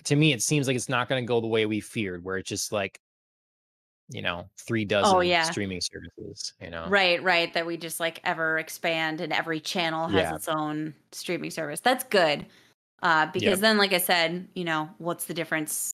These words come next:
Speaker 2: between cable and streaming cable? You know what I mean? Like,
Speaker 1: Yep.
Speaker 2: why, why do I wanna pay for both of those? So
Speaker 1: Yep.
Speaker 2: Interesting.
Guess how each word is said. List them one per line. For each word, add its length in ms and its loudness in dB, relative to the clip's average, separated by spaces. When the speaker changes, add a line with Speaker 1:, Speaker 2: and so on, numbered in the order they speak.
Speaker 2:
between 600 -4
cable 460 0
and 120 -8
streaming 440 0
cable? 500 -6
You 140 -2
know 100 0
what 100 0
I 60 -2
mean? 240 -4
Like, 220 -8
Speaker 1:
Yep. 140 -4
Speaker 2:
why, 400 2
why 260 2
do 80 2
I 100 4
wanna 200 0
pay 260 -8
for 140 -8
both 260 -10
of 100 -20
those? 400 -10
So 300 -12
Speaker 1:
Yep. 200 0
Speaker 2:
Interesting. 400 2